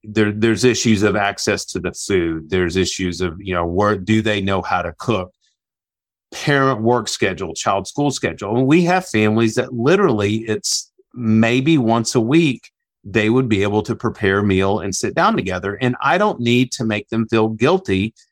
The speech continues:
with the fact that they can't do it more than once a week, because it would require a parent cha-, parent or guardian changing their job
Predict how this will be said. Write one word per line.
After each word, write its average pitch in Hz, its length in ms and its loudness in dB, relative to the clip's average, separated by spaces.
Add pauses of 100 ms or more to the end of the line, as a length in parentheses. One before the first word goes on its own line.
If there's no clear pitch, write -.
(180)
with 113 120 0
the 117 80 0
fact 110 260 -2
that 110 120 -2
they 107 140 0
can't 117 240 0
do 113 160 4
it 107 80 0
more 104 200 0
than 110 180 2
once 117 180 -2
a 131 60 0
week, 190 340 0
because 104 340 -2
it 113 120 2
would 131 140 -2
require 104 680 0 (840)
a 107 100 -2
parent 120 460 0
cha-, 120 280 -2
parent 117 340 0
or 139 80 2
guardian 110 540 0
changing 113 540 0
their 127 120 4
job 101 580 -4